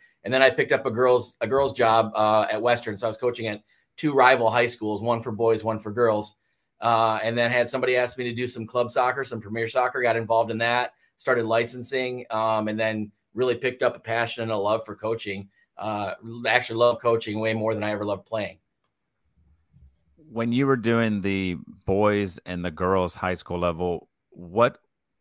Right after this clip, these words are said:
Speaker 2: what are differences that you had to go about? Like, I'm sure you had to change maybe your demeanor or how you went about things. What are some of the differences dealing with, like, males versus females?
Speaker 1: Yeah, I'm so much smarter now than I was then. <laughs> Like, I was not,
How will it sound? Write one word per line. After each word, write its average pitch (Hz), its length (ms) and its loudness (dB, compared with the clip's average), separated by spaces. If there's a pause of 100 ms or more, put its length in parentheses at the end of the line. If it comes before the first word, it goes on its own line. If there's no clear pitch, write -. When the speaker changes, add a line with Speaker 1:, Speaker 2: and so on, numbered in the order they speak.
(120)
Speaker 2:
what 120 160 0
are 131 80 0
differences 95 680 -2
that 87 140 -4
you 90 80 -2
had 87 220 0
to 90 100 -4
go 87 280 2
about? 85 240 0
Like, 87 320 -6
I'm 98 160 -2
sure - 180 -6
you 107 80 0
had 101 120 0
to 82 60 -14
change 92 460 -6
maybe 92 180 -4
your 87 100 -4
demeanor 92 500 -2
or 87 80 2
how 95 140 0
you 90 180 -6
went 90 160 -2
about 85 300 -2
things. 90 200 -8
What 110 220 0
are 104 200 0
some 92 180 -6
of 90 60 -6
the 90 60 -6
differences 85 500 -6
dealing 90 260 -2
with, 87 180 -4
like, 90 220 -6 (260)
males 92 460 2
versus 87 360 -6
females? 87 560 -4 (320)
Speaker 1:
Yeah, 101 160 -4
I'm 139 140 2
so 139 180 -2
much 143 260 -2
smarter 127 340 2
now 110 420 -2
than 104 120 -6
I 104 80 -2
was 107 260 0
then. 107 400 -6
<laughs> - 60 -10
Like, 139 160 0 (220)
I 147 300 6
was 151 220 8
not, 147 260 -2